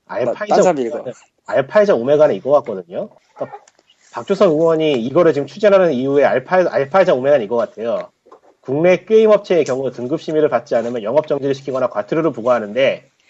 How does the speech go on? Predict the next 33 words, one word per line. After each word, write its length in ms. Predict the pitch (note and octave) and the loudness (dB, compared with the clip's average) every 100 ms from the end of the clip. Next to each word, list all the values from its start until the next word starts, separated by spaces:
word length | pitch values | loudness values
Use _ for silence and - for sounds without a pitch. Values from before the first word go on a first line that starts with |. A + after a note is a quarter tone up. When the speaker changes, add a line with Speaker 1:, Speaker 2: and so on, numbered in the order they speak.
| - - | -20 -6
Speaker 2:
스팀은 380 | G3 G3 G3 D#3 | -4 0 0 0
이 80 | D3 | -2
부분에 300 | B2+ C3+ C#3+ | -4 -4 -4
있어 200 | C3+ D3+ | -2 -2
허술하게 360 | G#3+ G#3 A3+ | -2 2 2
적용되고 380 | E3 C3+ C#3 C#3 | 2 0 0 0
있다. 300 | A#2+ - G#2+ | -2 -4 -6
결국 520 | - C#3 F#3+ E3+ - _ _ _ _ _ _ | -4 0 2 2 -2 _ _ _ _ _ _
차별이 380 | - A3+ B3 A#3+ | -4 0 2 2
있다는 260 | C#3+ D3 C#3+ | 4 4 4
건데, 580 | A2 G#2 C#3 G#2 - _ _ _ _ _ _ | -2 0 2 0 -4 _ _ _ _ _ _
그냥 160 | G#3 G#3 | -2 0
이거 220 | G#3 C#4+ | 4 4
말고는 680 | C4 A#3+ A#3+ A#3 F3+ A2 | 4 4 4 4 4 0
달리 280 | - F#3 A#3 | -4 -4 -2
이걸 200 | F3+ G3 | 2 0
추진할 360 | F#3 - A#3+ F3 | 0 -2 -2 -2
이유가 200 | F3+ A#3+ | 0 0
없거든요. 560 | - C#3+ C#3 C#3 E4+ _ _ _ _ | 0 0 0 -4 -6 _ _ _ _
앞만 240 | - B2 F3 | -6 -2 -2
생각해도 380 | D#3 - B2 F#3+ | -4 -6 -2 0
어디가 240 | D3 G3 | 2 2
이익을 320 | C3+ D#3 G#3 D3+ | 0 2 2 2
얻는 160 | C#3 D3 B2 | 0 -4 -2
거-, 60 | |
얻는 180 | C3+ F3 | 0 2
것도 200 | F3+ D#3 | 2 0
아니고, 600 | E3+ A2+ A#2 A#3 G#2 F2+ _ _ _ - - - - - | -2 -2 -6 -4 -6 -10 _ _ _ -14 -14 -14 -20 -8
어디 160 | - G#3+ | -2 -2
득볼 280 | - C#3 C4 | -2 -4 0
데가 180 | C4 B3+ | 2 2
없어, 260 | - - | 0 -2
이거는. 640 | F3+ D#3+ D3+ C3+ A3 G2 | 0 0 0 -2 -4 -4